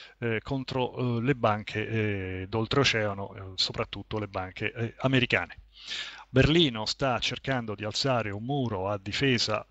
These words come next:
della, della Commerzbank e, e probabilmente però poi alla fine dovrà cedere, viste le pressioni interne ed esterne, e a quel punto andrà a rischio anche la tenuta del cosiddetto governo,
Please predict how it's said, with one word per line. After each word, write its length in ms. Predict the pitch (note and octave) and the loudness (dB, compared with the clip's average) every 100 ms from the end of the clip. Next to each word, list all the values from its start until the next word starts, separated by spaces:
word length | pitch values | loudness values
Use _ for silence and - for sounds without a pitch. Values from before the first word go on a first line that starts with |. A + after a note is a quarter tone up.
| - | -4
della, 580 | A#2 G#2+ G2 F#2 F2+ F2+ | -2 0 -2 -4 -4 -6
della 280 | F#2 F2 | -8 -6
Commerzbank 720 | - D#3+ E3 E3+ D3+ E3+ E3+ - | 2 4 4 0 2 0 2 0
e, 140 | F3+ | 0
e 1000 | - C#3 B2+ A#2 A2+ A2 G#2 G2 F#2+ F#2+ F#2+ - | 2 2 2 -2 -4 -4 -6 -6 -8 -8 -12 -6
probabilmente 1080 | - D#3 A#2 A2 G#2+ A2 A2+ A2+ G#2 - A2 | 2 2 6 6 4 -4 -2 -4 -4 -4 0
però 340 | C3 G2+ F2+ - | 2 2 0 0
poi 320 | A#2+ G2 F#2 | 2 2 0
alla 180 | G#2+ A2 | 2 2
fine 440 | B2+ A2 G#2 G#2 G#2+ | 0 -2 -4 -6 0
dovrà 400 | A#2+ A2+ B2 A2 - | 2 6 6 6 4
cedere, 540 | - C#3 G#2 G#2+ A#2+ _ - - - | 4 4 2 -6 -12 _ -18 -18 -8
viste 420 | A2 A#2+ - G2+ | -4 -4 -4 -6
le 100 | G#2 | -6
pressioni 760 | - - - B2+ A#2 G2 G#2+ | -4 -2 0 0 0 -4 -12
interne 500 | B2 A2+ B2 G#2 F#2 | -10 0 2 2 -4
ed 160 | G2+ C3 | -4 0
esterne, 540 | D3+ - A#2 - - - - - | 2 0 -4 -12 -20 -20 -20 -2
e 140 | D#3 | 2
a 40 | D3 | 2
quel 200 | - A2+ | 0 -10
punto 400 | G#2 G#2 - A#2 | -10 -10 -6 -4
andrà 320 | C3+ C3 A#2 | 0 2 2
a 100 | C3 | 2
rischio 460 | C3 A2+ - A#2+ - | 2 0 -2 -2 -2
anche 320 | D3+ D3+ C3+ | -2 -2 2
la 100 | C3+ | 2
tenuta 540 | D3+ A#2 G#2+ - G2+ A2 | 2 -2 -4 -4 -4 -2
del 480 | A2 A#2+ A2+ G#2 - | 2 2 2 -2 0
cosiddetto 720 | E3 - A#2 - G2+ - G#2+ - | 0 0 -2 -10 -14 -8 -8 -4
governo, 600 | B2 G#2+ F#2 - G2 | -2 -2 -4 -6 -12